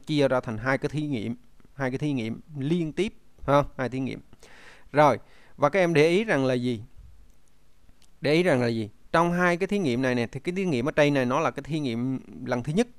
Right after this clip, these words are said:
và cái thí nghiệm thứ hai này. Thì các em thấy rằng là về mặt kết quả đó,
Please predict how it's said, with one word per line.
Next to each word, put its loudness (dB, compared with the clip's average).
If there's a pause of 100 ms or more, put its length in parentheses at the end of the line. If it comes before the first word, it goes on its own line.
(380)
và 0
cái -4
thí 0
nghiệm -2
thứ -6
hai 4
này. 0 (720)
Thì -10
các 0
em 0
thấy 0
rằng 0
là 2
về 0
mặt 0
kết -2
quả 2
đó, -6